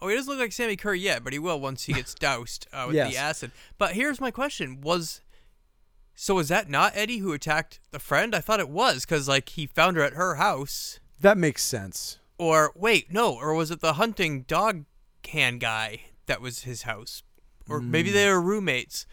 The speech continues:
Speaker 1: But either way, this scene seems weird because
Speaker 2: The
Speaker 1: if it
Speaker 2: person who attacked Mustache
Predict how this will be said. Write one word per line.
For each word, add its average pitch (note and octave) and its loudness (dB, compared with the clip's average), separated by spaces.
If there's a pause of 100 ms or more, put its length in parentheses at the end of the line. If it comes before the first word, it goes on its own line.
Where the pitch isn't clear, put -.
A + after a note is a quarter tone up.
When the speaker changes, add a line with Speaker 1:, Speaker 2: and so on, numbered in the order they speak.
(340)
Speaker 1:
But A3+ 4
either C#4 2
way, G3+ 4
this G3 -2
scene C4 -2
seems G3 -4
weird G#3 -4
because D#3 -2
Speaker 2:
The E3 0
Speaker 1:
if F3+ 4
it G#3+ 12
Speaker 2:
person A#3+ 6
who E3+ 4
attacked D3 0
Mustache C3 -2